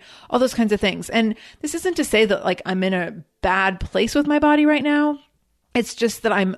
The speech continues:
aware of the conversations that I have with myself. I'm aware of the traps that I can fall into. And I'm aware of how hard it is when my body does not respond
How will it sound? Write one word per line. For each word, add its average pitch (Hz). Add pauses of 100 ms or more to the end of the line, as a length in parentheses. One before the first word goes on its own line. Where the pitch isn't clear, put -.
aware 190
of 202
the 220
conversations 196
that 196
I 185
have 180
with 185
myself. 233
I'm 202
aware 190
of 185
the 196
traps -
that 180
I 180
can 185
fall 180
into. 277 (540)
And 233
I'm 247
aware 247
of 330
how 294
hard 220
it 254
is 220
when 208
my 190
body 185
does 208
not 180
respond 190